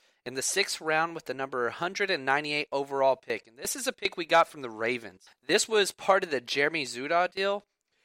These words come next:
which, if you don't know anything about Jeremy Zutaw, he is an absolute beast and will be our starting center day one. And if he stays healthy, he's,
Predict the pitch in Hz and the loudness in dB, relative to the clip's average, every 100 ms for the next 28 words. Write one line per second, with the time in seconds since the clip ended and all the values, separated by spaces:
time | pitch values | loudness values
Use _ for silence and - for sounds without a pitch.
0 | _ - 131 - - - 123 - 156 240 | _ -2 -2 -2 -8 -6 -8 -6 -2 0
1 | 226 202 196 196 165 147 - 147 123 131 | 2 0 0 -2 0 0 0 -6 -6 -8
2 | 123 110 107 - 196 190 127 107 _ 147 | -6 -4 -4 -4 -4 -2 -2 -6 _ -2
3 | 165 175 - 156 131 139 131 - 135 143 | 0 0 -2 -6 -6 -10 -12 -8 -6 -6
4 | - 123 131 131 131 120 - - 127 143 | -10 -10 -8 -2 0 2 -2 0 0 0
5 | 135 - 135 131 123 - 143 147 175 143 | -8 -8 -6 -4 -4 -2 0 2 2 0
6 | 123 123 139 113 117 127 - 151 143 135 | -2 -2 -4 -10 -12 -10 -4 0 0 0
7 | - 135 - 131 - _ _ _ 127 147 | -2 -2 -4 -12 -14 _ _ _ -6 -6
8 | - | -6